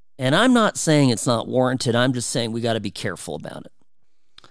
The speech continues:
Because we'll be back in power. We're gonna want, we're gonna wanna go after these people for things that aren't potentially righteous. We gotta stick to the righteous fights to where they broke the law and hold them accountable.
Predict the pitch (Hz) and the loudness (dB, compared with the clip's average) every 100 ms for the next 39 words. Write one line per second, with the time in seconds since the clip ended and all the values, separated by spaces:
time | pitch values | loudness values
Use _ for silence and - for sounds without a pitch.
0 | - - - - 131 139 117 151 180 185 | -20 -20 -20 -14 -10 -8 -2 0 0 0
1 | 170 160 170 143 117 131 127 113 127 156 | 2 2 0 -2 0 2 2 2 0 0
2 | 151 117 117 120 - 135 160 170 139 127 | 2 2 0 -4 -4 -2 0 0 0 -2
3 | 107 120 120 123 - 107 104 - 107 110 | -2 -2 0 -2 -4 -8 -8 -6 -6 -6
4 | - 120 - 131 110 117 123 127 131 113 | -6 -8 -6 -4 -2 0 0 -2 -8 -6
5 | 123 117 110 101 - 113 113 95 - 135 | -4 -4 -4 -6 -4 -4 -2 -6 -8 -2
6 | 156 120 - - 175 - 131 110 120 135 | -2 -2 -4 -4 -4 -4 -2 0 0 0
7 | - 120 - 117 117 - 107 117 104 98 | -2 -6 -2 -2 -2 -6 -6 -6 -4 -4
8 | 120 123 - 107 95 92 87 - - - | -2 -2 -2 0 2 0 -2 -8 -20 -14
9 | 104 95 139 135 117 - - 120 107 - | -10 -4 -2 -2 -4 -16 -4 0 0 -2
10 | - - 107 87 67 60 | -10 -8 -6 -6 -8 -14